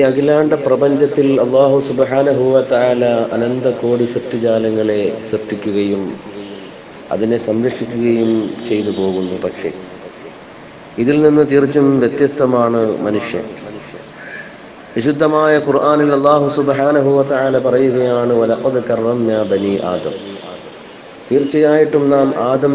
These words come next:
സന്തതികളെ ബഹുമാനിച്ചിരിക്കുന്നു. കോടാനുകോടി സൃഷ്ടിജാലങ്ങൾ മലക്കുകളടക്കമുണ്ടായിട്ടും അല്ലാഹു സുബ്ഹാനഹു വ തആല ബഹുമാനിച്ചു എന്ന് വിശുദ്ധമായ ഖുർആനിൽ സ്പഷ്ടമായും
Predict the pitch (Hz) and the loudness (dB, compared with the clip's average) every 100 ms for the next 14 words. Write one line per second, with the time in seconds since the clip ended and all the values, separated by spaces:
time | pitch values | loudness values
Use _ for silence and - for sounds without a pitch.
0 | 135 123 123 120 113 110 107 101 98 104 | 0 0 0 0 0 2 2 2 0 0
1 | 104 - 95 87 80 78 - 95 - 90 | 0 -2 -4 -4 -6 -8 -10 -14 -16 -18
2 | 82 78 71 64 - - - - - - | -18 -20 -20 -20 -20 -20 -20 -20 -20 -20
3 | - - - 113 131 139 156 147 147 143 | -20 -10 -2 2 4 4 4 4 4 4
4 | 139 143 151 143 143 143 143 139 127 110 | 0 -2 0 4 6 4 4 4 2 0
5 | - 113 131 135 139 143 135 131 139 131 | -4 -2 -2 0 2 4 2 0 -2 0
6 | 127 127 135 131 135 131 120 123 135 135 | 2 2 2 0 0 0 0 -2 -8 -12
7 | 135 131 120 - 101 117 135 139 139 131 | -14 -12 -10 -4 0 2 2 0 0 0
8 | 127 139 143 127 131 131 131 120 120 117 | 0 0 2 2 2 0 2 0 2 0
9 | 117 120 127 135 143 139 - 131 127 120 | 0 0 0 0 0 -2 -4 -2 0 2
10 | 123 120 117 110 120 113 120 117 117 113 | 2 2 0 0 -2 -4 -4 -2 -2 -2
11 | 110 113 117 110 113 113 110 113 113 120 | -2 -2 0 -2 -2 -2 -4 -6 -6 -4
12 | 117 110 110 | -2 0 0